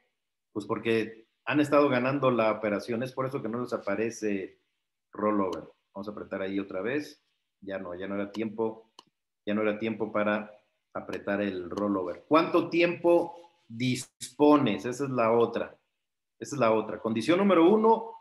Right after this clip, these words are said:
solamente vas a poder apretar rollover si estás perdiendo la operación. Apuntan eso ahí, por favor, en sus notas.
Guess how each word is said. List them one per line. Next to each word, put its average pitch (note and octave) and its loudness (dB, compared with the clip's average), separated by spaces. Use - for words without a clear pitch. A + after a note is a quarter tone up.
solamente F3+ 4
vas F3 4
a F3 -4
poder D3+ 4
apretar D3+ 2
rollover F3+ 4
si - -2
estás C#3+ 0
perdiendo C3+ -2
la A#2+ 2
operación. F#2+ -4
Apuntan C#3+ 0
eso C3 0
ahí, A2+ -2
por G#2 -8
favor, A2 -2
en G#2 -6
sus F#2 -10
notas. G2+ -8